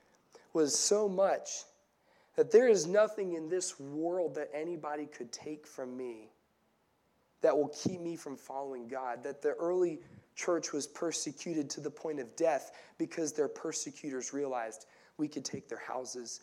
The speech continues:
we can take their land, we could take their ability to meet,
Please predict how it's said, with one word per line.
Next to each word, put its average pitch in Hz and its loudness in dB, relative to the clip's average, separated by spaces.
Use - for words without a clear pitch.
we 131 -4
can 110 -10
take 120 -4
their 104 -10
land, 123 -8
we 143 -2
could 131 -4
take 135 -4
their 120 -4
ability 127 -2
to 107 -14
meet, 151 -4